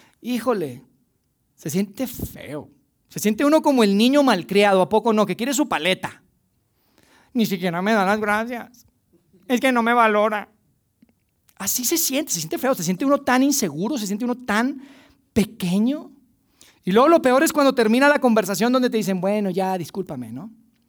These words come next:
Porque tú escuchas, "Discúlpame", pero lo que realmente sientes que te están diciendo es, "Oye, discúlpame, bebé.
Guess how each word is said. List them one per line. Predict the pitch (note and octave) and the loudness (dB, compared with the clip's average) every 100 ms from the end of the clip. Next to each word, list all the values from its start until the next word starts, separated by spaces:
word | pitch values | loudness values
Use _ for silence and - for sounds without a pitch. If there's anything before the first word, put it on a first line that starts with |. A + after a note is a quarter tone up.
| _ _ _ _ _ _ _ _ | _ _ _ _ _ _ _ _
Porque | - F3+ A3+ | -6 -2 0
tú | B3 | 0
escuchas, | - E4 D#4+ B3+ | 2 2 2 2
"Discúlpame", | C4 - D#4 E4+ E4 B3 A3 C4+ E4 - | 0 2 4 4 4 2 2 0 -8 2
pero | A#3 | 4
lo | A#3 | 4
que | A#3 A3+ | 4 2
realmente | A#3+ C#4+ D4+ D#4+ D#4 E4 E4+ E4 _ _ _ _ _ _ | 4 4 4 2 4 2 2 -4 _ _ _ _ _ _
sientes | - C4+ D#4+ F4 E4+ | 2 4 4 4 2
que | F4 | 2
te | C#4 | 0
están | - D4 | 2 4
diciendo | D4+ C#4+ D#4 D#4 | 4 4 2 4
es, | D#4 | 2
"Oye, | C4+ C4 | 4 4
discúlpame, | A#3 A#3 C#4 C#4+ C#4 A3+ G3+ | 2 -2 -2 0 0 0 0
bebé. | F#3 E3+ D#3+ D3+ | 0 -2 -4 -8